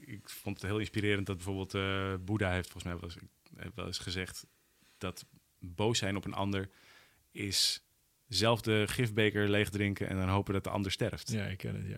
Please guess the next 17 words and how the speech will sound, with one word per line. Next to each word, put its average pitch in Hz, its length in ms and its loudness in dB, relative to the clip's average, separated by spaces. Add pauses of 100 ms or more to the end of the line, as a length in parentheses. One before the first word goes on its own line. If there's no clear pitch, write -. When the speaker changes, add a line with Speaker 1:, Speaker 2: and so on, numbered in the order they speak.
(180)
Speaker 2:
Mooi 104 160 -2
is 104 100 -6
dat, 131 140 -12
ja. 110 140 -6 (260)
Speaker 1:
Eh, 90 520 -4 (100)
of, - 200 -10
eh, 95 80 -2
wat 92 140 -4
is 98 60 -6
het, 98 100 -8
hete 101 300 0
kooltjes, 107 680 2
eh, 95 60 -6
naar 92 440 -2
een 95 80 -4
ander 95 320 -2
v-, - 160 -14